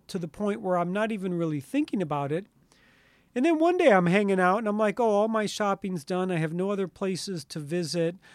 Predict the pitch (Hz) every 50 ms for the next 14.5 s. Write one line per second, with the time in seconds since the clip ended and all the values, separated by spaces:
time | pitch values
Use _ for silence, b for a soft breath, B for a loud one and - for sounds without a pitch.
0 | B B B B B 180 165 151 160 220 208 165 - - 233 233 - - 202 180
1 | 175 202 196 196 180 175 147 - - 214 208 208 202 165 - - 180 214 185 175
2 | 165 185 - - 226 220 208 196 190 - - 175 165 147 - - 233 247 233 226
3 | 202 170 190 202 202 202 202 202 202 165 - - - 196 202 233 - 208 208 208
4 | 220 208 - - 220 208 202 - 233 226 214 208 247 294 302 311 330 311 302 277
5 | - _ _ _ _ _ _ _ _ _ _ - - - 277 262 349 359 349 349
6 | 330 311 320 294 285 262 269 247 - - 285 226 180 175 170 165 - - 330 339
7 | 311 185 - - - - 349 - _ _ _ _ _ _ _ _ _ _ _ _
8 | _ _ _ _ _ _ _ _ _ _ _ - B 381 381 381 381 415 B B
9 | B B 214 226 247 285 285 285 277 269 302 311 302 - 381 262 262 302 320 -
10 | 339 349 302 - - 254 240 226 - - 269 262 240 220 214 208 - 208 190 160
11 | 175 190 180 147 143 175 254 285 294 311 285 - - 233 247 247 233 220 208 202
12 | 185 180 180 185 196 202 196 180 156 131 131 131 - - - 208 214 220 214 -
13 | 233 185 - - 214 208 196 185 165 160 156 151 160 - - 202 202 185 165 165
14 | 175 170 160 165 165 165 160 160 170 233